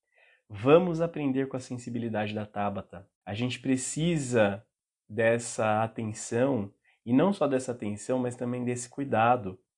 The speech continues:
com as pessoas que são negras, que vivem esse racismo cotidianamente. Quem sabe, se a gente tiver mais atento a essa situação de racismo,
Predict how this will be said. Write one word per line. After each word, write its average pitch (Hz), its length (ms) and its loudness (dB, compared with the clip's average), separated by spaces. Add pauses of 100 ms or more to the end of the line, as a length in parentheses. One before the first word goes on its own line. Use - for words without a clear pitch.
(260)
com 110 160 -4
as 107 120 -2
pessoas 107 380 -10
que - 100 -18
são 110 200 -8
negras, 107 540 -6 (460)
que 127 180 -2
vivem 131 500 4
esse 120 140 -4
racismo 113 760 -6 (220)
cotidianamente. 120 1120 0 (320)
Quem 147 200 -2
sabe, 139 500 4
se 113 960 -4
a 104 140 -6
gente 107 500 -6
tiver 107 260 0
mais 104 220 -2
atento 120 560 -4
a 90 40 -2
essa 95 220 -6
situação 98 460 -12
de 92 80 -12
racismo, 98 640 -2